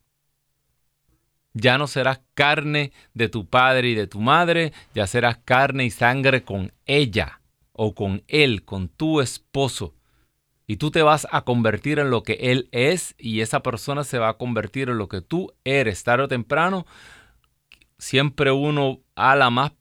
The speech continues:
para un lado que del otro, pero la persona con quien tú te casas va a definir y a construir lo que tú vas a hacer en el futuro.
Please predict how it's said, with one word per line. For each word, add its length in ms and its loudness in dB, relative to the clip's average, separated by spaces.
para 260 4
un 180 0
lado 320 4
que 180 -4
del 200 0
otro, 400 -2
pero 420 0
la 240 2
persona 500 -4
con 180 -4
quien 280 -6
tú 240 -10
te 200 -4
casas 480 -2
va 220 2
a 160 2
definir 840 -2
y 140 -2
a 180 0
construir 1120 -2
lo 220 -4
que 140 -8
tú 260 -8
vas 320 0
a 80 -6
hacer 340 -2
en 140 -2
el 120 -4
futuro. 680 -12